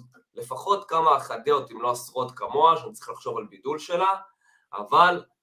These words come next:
זה נקרא לזה, זה ה-, זה, זה הבסיס של, זה, זה ה-foundations של ה-foundations של ה-foundations, זה היסודות של היסודות של היסודות, זה, זה, זה אפילו לא ההתחלה של הקידום האורגני,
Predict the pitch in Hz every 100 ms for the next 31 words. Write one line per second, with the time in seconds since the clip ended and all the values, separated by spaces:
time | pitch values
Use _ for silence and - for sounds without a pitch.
0 | _ _ _ _ _ _ _ _ _ _
1 | _ _ 135 156 151 143 160 160 143 131
2 | 123 120 120 120 117 117 107 104 - 117
3 | 110 117 - 190 190 147 113 117 110 123
4 | 123 117 123 156 170 185 175 170 143 120
5 | 120 117 147 147 151 139 117 113 135 123
6 | 107 107 - - 233 139 120 123 143 147
7 | 127 117 107 120 120 - _ - 101 104
8 | 107 104 104 - _ _ _ _ _ _
9 | _ 110 110 107 - 104 110 165 151 156
10 | 156 - 127 135 - 123 120 110 131 131
11 | 123 - 107 98 120 117